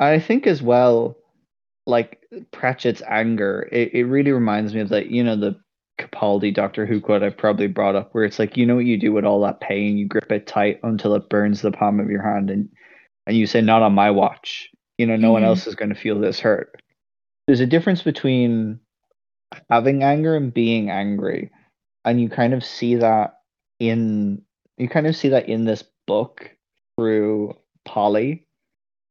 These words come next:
Speaker 1: Like, you see it in other books through, like, like, Vimes and how he perceives injustice. But you have, you have that, um, line that Polly says later on,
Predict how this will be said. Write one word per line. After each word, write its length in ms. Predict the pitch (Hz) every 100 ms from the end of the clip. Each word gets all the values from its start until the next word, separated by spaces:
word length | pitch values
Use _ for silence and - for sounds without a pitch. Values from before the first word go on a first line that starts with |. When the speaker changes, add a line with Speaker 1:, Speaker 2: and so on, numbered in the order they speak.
| _ _
Speaker 1:
Like, 140 | 131 131
you 100 | 139
see 160 | 196
it 80 | 160
in 120 | 117
other 200 | 110 117
books 340 | 104 98 - -
through, 300 | - 120 110
like, 400 | 101 95 - -
like, 200 | 110 107
Vimes 1000 | 104 101 101 104 101 101 101 101 - - _ _ -
and 120 | 110
how 200 | 113 104
he 280 | 98 113 104
perceives 640 | - - - 107 104 95
injustice. 800 | 101 101 - - - - - - - _ _ _ _ _ _ _ _ _ _ _ _ _
But 100 | 131
you 140 | 131 123
have, 340 | 123 131 110 - - _ -
you 100 | 143
have 140 | 170
that, 180 | 190 - -
um, 380 | 120 110 107 104
line 240 | 107 110
that 160 | 107 101
Polly 340 | - 98 101
says 360 | 98 107 98 -
later 260 | 98 101 104
on, 340 | 104 101